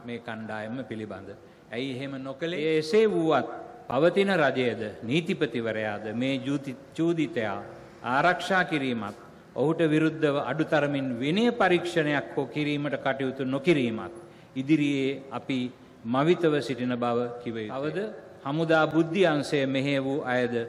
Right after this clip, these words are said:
සිය වගකීම් පැහැර හැරීම පමණක් නොව ඔවුන් හා සහරාන් හෂීම් අතර තිබූ ගනුදෙනු ගැනත් සොයා බැලිය යුතු වුවත්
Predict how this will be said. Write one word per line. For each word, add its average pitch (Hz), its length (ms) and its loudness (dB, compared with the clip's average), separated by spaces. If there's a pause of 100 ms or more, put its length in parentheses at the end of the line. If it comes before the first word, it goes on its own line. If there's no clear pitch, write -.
(200)
සිය 131 280 0
වගකීම් 143 640 2
පැහැර 135 380 2
හැරීම 131 420 -2
පමණක් 123 540 -4
නොව 131 200 -2 (500)
ඔවුන් 170 380 2
හා 170 280 0
සහරාන් 165 600 0
හෂීම් 170 440 -2
අතර 160 280 0
තිබූ 165 340 0
ගනුදෙනු 156 520 2
ගැනත් 123 300 0 (340)
සොයා 139 360 4
බැලිය 135 380 2
යුතු 131 280 -2 (220)
වුවත් 120 420 2